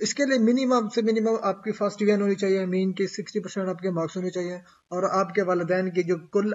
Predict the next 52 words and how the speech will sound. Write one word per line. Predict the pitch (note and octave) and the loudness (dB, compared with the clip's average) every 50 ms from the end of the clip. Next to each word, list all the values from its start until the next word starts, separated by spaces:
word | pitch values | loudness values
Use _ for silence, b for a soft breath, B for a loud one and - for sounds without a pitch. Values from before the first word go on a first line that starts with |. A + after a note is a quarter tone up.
| - | 0
आमदनी | G3 F#3 F3+ E3+ E3+ F3 F#3 | -2 -2 -2 -2 -2 -2 -2
जो | D#3+ F3+ E3+ | -2 -2 -2
माहाना | E3 D#3+ E3 F3 F#3 F#3 | -2 -2 -2 -2 -2 -2
होनी | F3+ F3 E3 D3+ | -2 -2 -4 -4
चाहिए | E3+ E3+ E3 E3+ D#3 D#3 F3+ | -2 -2 -2 -2 -4 -4 -6
कम | F3 F3+ F3+ | -6 -6 -4
से | - F#3+ D#3+ | -6 -8 -6
कम | - E3+ F3 F#3 F#3 - _ _ _ _ _ _ _ - | -4 -4 -4 -4 -6 -10 _ _ _ _ _ _ _ -14
सिक्सटी | - - C4 B3+ - - - B3+ - | -4 -2 -2 -2 -2 -4 -4 -4 -2
थाउजेंड | - G3 F#3 E3+ F3+ F3+ E3 | 2 2 2 2 0 -2 -2
से | D#3 F3+ F#3+ F#3+ - - | -2 -2 -4 -4 0 0
कम | F3+ F3 F#3 | 0 2 2
होनी | G3 G3+ G3+ F#3+ | 2 2 0 0
चाहिए, | G3+ G3 F#3 F#3+ - | 2 2 2 2 0
above | - D#3 D3+ E3+ D#3+ D3+ | 0 0 2 2 2 2
नहीं | E3 E3 | 0 -2
होनी | D#3 D3+ D3 | -2 -4 -4
चाहिए। | C#3+ D3+ D3+ D#3+ E3 | -6 -6 -4 -4 -4
ठीक | D#3+ - C#4+ B3+ | -2 -2 0 0
है | C4 G3 | 0 -2
जी, | D3 - - - _ _ _ _ _ _ _ _ _ _ _ _ _ _ | -2 -4 -6 -14 _ _ _ _ _ _ _ _ _ _ _ _ _ _
इसमें | A3 G#3 B3 C#4 C4+ | -4 0 2 2 4
आपने | A#3+ B3 B3 G#3 C4 B3 | 4 4 4 4 2 2
apply | B3 G#3 B3 A#3+ B3+ | 2 4 4 4 4
किस | - B3+ A#3+ - | 4 0 -2 0
तरह | A#3 A#3 | 0 0
करनी | A3+ A#3 A3+ A#3 | 2 2 2 2
है? | A3+ | 2
इसकी | A3+ - B3 | 2 0 2
last | G#3+ G3+ G3+ G#3 G#3 - A#3+ | 2 4 4 4 4 2 -2
to | G3 A3+ A#3 | 0 0 0
apply | G#3 - G3 G3+ G#3 G#3 | 0 0 2 2 2 4
जो | G#3 G#3+ | 4 4
है | G3+ | 4
ना | G3+ G#3 | 4 2
वो | G3 G3+ G#3+ | 2 2 2
इकतीस | A3 G3+ E3+ - G#3+ G#3+ A3+ G#3+ | 0 0 -2 -2 -2 0 0 0
जनवरी | E3 G3 F#3+ F#3 F#3 F#3 | 2 2 2 2 0 -2
दो | E3+ E3 F3+ F3 | 0 0 0 0
हज़ार | E3+ G3 G#3 G3+ - - _ _ - | 0 -2 -2 -4 -8 -16 _ _ -2
चौबीस। | G3+ F3 D3+ D#3 D3+ C#3+ D3 - _ _ | -2 0 0 0 -2 -4 -6 -12 _ _
ठीक | A3 B3 A#3 | -6 -4 -4
है | A#3+ | -4
जी, | F#3+ - B B B B _ | -6 -8 B B B B _
आप | G3 G3+ G3+ - - | -2 -2 -2 -2 -4
इसी | A3 G#3 A#3+ | -8 -6 -4
month | A3 A3 G#3+ G3 | -2 -2 -2 2
के | F#3+ G#3+ | 2 2
इकतीस | - F3 - G3+ G3 G3 A3 F#3 | 0 2 -2 -4 -2 -2 -2 0
जनवरी | F#3+ F#3+ F#3 F3+ F3+ | 0 0 0 -2 -2
तक | F3+ F#3+ F#3 - F3+ | -2 -2 -4 -4 -6
apply | F3 F3 F3 F3+ | -6 -4 -4 -4